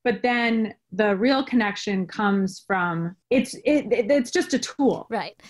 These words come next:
Speaker 2: But you became a household name for my family, my sister-in-law, Lauren, you know, my operations manager, Amaya, my girlfriend, Shayna, who wore, you guys wore the same dress to
Speaker 1: Oh
Speaker 2: my
Speaker 1: my
Speaker 2: wedding.
Speaker 1: gosh.
Speaker 2: And when you went dark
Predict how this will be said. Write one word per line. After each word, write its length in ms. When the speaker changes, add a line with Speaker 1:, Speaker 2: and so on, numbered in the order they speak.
Speaker 2:
But 120
you 240
became 520
a 80
household 500
name 460
for 440
my 200
family, 500
my 140
sister-in-law, 840
Lauren, 540
you 120
know, 300
my 480
operations 520
manager, 440
Amaya, 760
my 160
girlfriend, 480
Shayna, 400
who 100
wore, 280
you 140
guys 200
wore 120
the 60
same 220
dress 280
to 360
Speaker 1:
Oh 40
Speaker 2:
my 100
Speaker 1:
my 60
Speaker 2:
wedding. 460
Speaker 1:
gosh. 340
Speaker 2:
And 420
when 200
you 200
went 260
dark 480